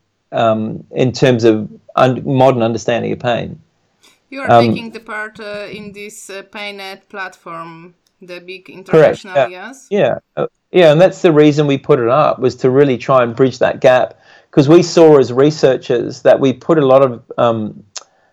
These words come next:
Speaker 1: uh, research out, but it's not translated often, and so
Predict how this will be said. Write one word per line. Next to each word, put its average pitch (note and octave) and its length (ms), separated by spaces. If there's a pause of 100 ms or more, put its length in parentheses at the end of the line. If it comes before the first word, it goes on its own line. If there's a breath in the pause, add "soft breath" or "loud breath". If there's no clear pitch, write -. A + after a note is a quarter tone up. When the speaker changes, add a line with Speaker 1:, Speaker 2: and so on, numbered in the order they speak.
(140)
Speaker 1:
uh, A#2 280
research D3 680
out, - 460 (200)
but C3+ 160
it's D#3+ 180
not D3+ 220
translated A#2+ 640
often, A2 400
and A2+ 180
so A#2+ 360